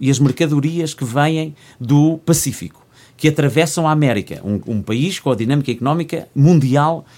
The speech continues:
como nós conhecemos. Essas mercadorias, os primeiros portos que rece-, eh,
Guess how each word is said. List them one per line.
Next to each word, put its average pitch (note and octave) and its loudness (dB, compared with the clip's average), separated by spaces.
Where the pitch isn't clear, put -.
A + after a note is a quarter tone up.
como B2 -2
nós D3 -2
conhecemos. A2 -2
Essas E3 0
mercadorias, D3 0
os - -8
primeiros F3+ -2
portos - -8
que A#2 -4
rece-, A2 -6
eh, G#2 -4